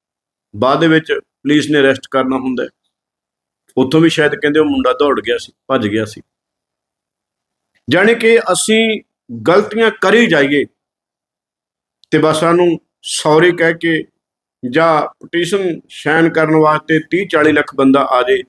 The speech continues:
ਸਾਨੂੰ ਮਾਫ਼ੀ ਮਿਲ ਜਾਏ, ਅਸੀਂ ਇਹ ਚਾਹੁੰਦੇ ਹਾਂ। ਇਹ ਕਦੇ ਨਹੀਂ ਹੋ ਸਕਦਾ। ਹੁਣ ਅਮਰੀਕਾ ਦਾ ਕਾਨੂੰਨ ਕੀ ਕਹਿੰਦਾ ਹੈ, ਭਾਰਤ ਦਾ ਕਾਨੂੰਨ ਕੀ ਕਹਿੰਦਾ ਹੈ? ਅਸੀਂ ਚਾਹੁੰਦੇ ਹਾਂ ਵੀ ਅਸੀਂ ਭਾਰਤ ਵਿੱਚ ਰਹਿੰਦੇ ਹਾਂ,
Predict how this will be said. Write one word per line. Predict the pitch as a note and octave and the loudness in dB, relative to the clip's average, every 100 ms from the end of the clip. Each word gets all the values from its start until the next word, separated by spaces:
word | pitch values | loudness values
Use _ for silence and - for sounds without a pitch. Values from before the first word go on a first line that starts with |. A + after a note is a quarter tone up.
| _ | _
ਸਾਨੂੰ | - C#3 C3+ | -4 0 0
ਮਾਫ਼ੀ | A#2 A2 - | 0 -2 0
ਮਿਲ | C3 B2 | 2 2
ਜਾਏ, | A#2 A#2+ | 0 -4
ਅਸੀਂ | - C#3 D3+ | -6 -4 -4
ਇਹ | D#3 | -2
ਚਾਹੁੰਦੇ | D3+ D3 | -6 -8
ਹਾਂ। | D3 _ _ _ _ _ _ _ _ | -12 _ _ _ _ _ _ _ _
ਇਹ | D3 | -6
ਕਦੇ | C#3+ F3 F#3+ | -2 0 2
ਨਹੀਂ | C#3 | 0
ਹੋ | G#2+ | -2
ਸਕਦਾ। | G2+ G2+ G#2+ G#2 _ _ _ _ _ _ _ _ _ _ _ | -8 -10 -14 -20 _ _ _ _ _ _ _ _ _ _ _
ਹੁਣ | - - F3 F#3 D#3 | -14 -2 0 2 2
ਅਮਰੀਕਾ | D#3 D#3+ F3 F#3 | 2 2 0 -2
ਦਾ | F#3+ F#3+ F#3 - _ | 0 2 0 -2 _
ਕਾਨੂੰਨ | - D#3+ E3 F3 E3 | -2 2 2 0 -4
ਕੀ | E3 | -6
ਕਹਿੰਦਾ | D#3+ E3+ F3 | -2 -2 -2
ਹੈ, | E3 - | -2 0
ਭਾਰਤ | D3 A2+ | -2 -2
ਦਾ | B2+ | -2
ਕਾਨੂੰਨ | C#3 C#3 C#3 C3+ | -4 -4 -4 -4
ਕੀ | C#3+ | -4
ਕਹਿੰਦਾ | C3+ C#3 D3 | -2 -2 0
ਹੈ? | C#3 - _ _ _ _ _ _ _ _ _ _ _ - | -2 -6 _ _ _ _ _ _ _ _ _ _ _ -4
ਅਸੀਂ | C#3 G3+ | 0 0
ਚਾਹੁੰਦੇ | G3+ F#3 G3+ A3 | 2 2 4 4
ਹਾਂ | G#3+ | 2
ਵੀ | G3+ | 2
ਅਸੀਂ | G#3 F3+ - F#3 F3+ | 0 0 -2 -4 -2
ਭਾਰਤ | F3+ D#3 B2+ | 0 0 0
ਵਿੱਚ | C#3+ D#3 D#3+ | -2 -2 0
ਰਹਿੰਦੇ | D#3 F3 F#3+ | 0 0 -2
ਹਾਂ, | F3+ | -2